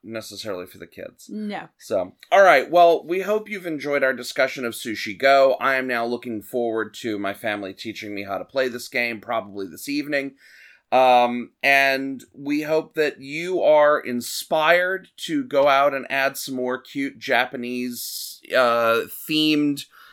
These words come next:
Speaker 1: culture to your life, um, and that you can do so in the midst of the zombie apocalypse, and that, you know,
Speaker 2: And
Speaker 1: soon
Speaker 2: most
Speaker 1: we'll
Speaker 2: importantly, have a game easy enough that your kids can occupy themselves while you're stuck on a Zoom call.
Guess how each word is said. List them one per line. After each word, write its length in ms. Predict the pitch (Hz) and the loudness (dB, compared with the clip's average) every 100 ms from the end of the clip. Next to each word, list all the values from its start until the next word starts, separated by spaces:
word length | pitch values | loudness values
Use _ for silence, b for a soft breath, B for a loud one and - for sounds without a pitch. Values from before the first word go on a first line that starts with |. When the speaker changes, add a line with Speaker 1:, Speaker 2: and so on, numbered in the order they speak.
| b b | b b
Speaker 1:
culture 440 | 160 151 151 165 | 2 2 2 -2
to 180 | 147 135 | -4 -4
your 160 | 123 113 | -2 0
life, 680 | 110 135 151 165 - - - 120 | 2 2 2 0 -10 -18 -6 2
um, 380 | 123 120 120 - | 4 4 2 -4
and 220 | 123 123 | -4 -2
that 360 | 123 120 117 _ b b b - | -2 -2 -4 _ b b b -8
you 220 | 117 123 | -4 -4
can 720 | 131 127 120 117 117 101 104 | -4 -4 -2 -4 -6 -8 -6
do 160 | 123 123 | -4 -4
so 380 | - 127 120 | 0 2 2
in 120 | 113 123 | 2 -2
the 60 | |
midst 300 | 120 - - | -2 -6 -10
of 80 | 117 | -10
the 60 | 107 | -6
zombie 360 | 117 110 110 | -2 -2 -2
apocalypse, 880 | 104 - 113 113 123 131 151 - - | -6 -4 -2 -2 -2 -2 -2 -4 -8
and 160 | 127 117 | -6 -4
that, 180 | 110 - - | -4 -6 -8
you 120 | 120 | -4
know, 200 | 101 101 113 | -2 -2 -2
Speaker 2:
And 120 | 294 | 0
Speaker 1:
soon 60 | 294 | 2
Speaker 2:
most 180 | 330 440 | 2 2
Speaker 1:
we'll 100 | - | 0
Speaker 2:
importantly, 640 | 339 349 349 339 359 349 | 0 -2 -6 -8 -10 -6
have 200 | 294 269 | -4 -4
a 60 | |
game 300 | 240 247 247 247 | -6 -6 -6 -6
easy 360 | 247 254 254 269 | -6 -6 -6 -6
enough 300 | 262 254 254 | -4 -4 -6
that 140 | 220 | -8
your 100 | 226 | -8
kids 460 | 220 - 247 240 233 | -12 -6 -4 -4 -6
can 180 | - 233 | -10 -4
occupy 640 | 208 202 269 262 254 262 | -4 -6 -12 -6 -2 0
themselves 580 | 269 277 302 294 311 294 B B | -2 -6 -4 -2 -2 -4 B B
while 160 | 226 240 | -4 -2
you're 160 | 233 | -2
stuck 300 | 262 - 254 | -2 -2 -4
on 140 | 262 247 | -2 -4
a 40 | |
Zoom 300 | 202 220 226 | -4 -4 -4
call. 420 | 214 190 180 175 | -2 -4 -4 -10